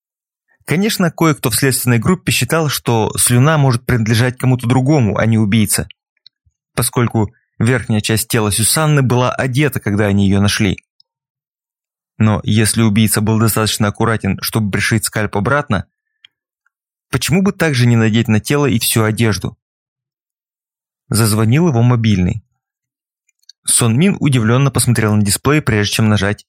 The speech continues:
«Ответить». «Харри Холли? Сто лет тебя не слышал». «Да, время идет».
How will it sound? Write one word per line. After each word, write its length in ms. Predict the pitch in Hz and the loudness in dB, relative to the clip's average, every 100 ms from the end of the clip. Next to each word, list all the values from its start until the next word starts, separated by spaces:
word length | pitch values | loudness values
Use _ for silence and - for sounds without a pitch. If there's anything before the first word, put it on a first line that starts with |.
| _ | _
«Ответить». 580 | 113 101 101 - - _ _ _ _ _ _ _ _ _ _ _ _ _ _ | -6 -2 -4 -4 -16 _ _ _ _ _ _ _ _ _ _ _ _ _ _
«Харри 300 | - 147 139 | -2 0 0
Холли? 540 | 135 135 180 170 107 _ _ _ _ _ _ _ _ | -2 -2 0 0 -2 _ _ _ _ _ _ _ _
Сто 280 | - - | -6 0
лет 200 | 151 139 | 0 0
тебя 200 | - 143 147 | 0 0 0
не 100 | 139 | 0
слышал». 420 | - 117 95 - _ _ _ _ _ _ _ _ | 0 0 -2 -8 _ _ _ _ _ _ _ _
«Да, 480 | - 101 95 92 87 - _ _ | -2 0 2 -2 -4 -10 _ _
время 640 | - 98 117 139 139 120 | -4 -2 0 2 2 0
идет». 340 | 92 95 92 | 0 -2 -2